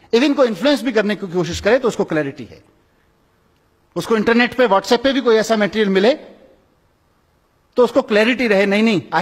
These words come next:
have understood it, this is rubbish।" That we have to prepare for। धर्म के, जाति के झगड़े हैं, क्षेत्रवाद के झगड़े हैं,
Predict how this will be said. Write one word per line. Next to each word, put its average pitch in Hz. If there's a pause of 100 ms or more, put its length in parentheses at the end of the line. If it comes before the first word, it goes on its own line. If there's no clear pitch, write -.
have 170
understood 147
it, - (320)
this 151
is 156
rubbish।" 107 (960)
That 220
we 220
have 220
to 202
prepare 202
for। 120 (680)
धर्म 233
के, 226
जाति 196
के 196
झगड़े 165
हैं, 131
क्षेत्रवाद 202
के 180
झगड़े 151
हैं, 117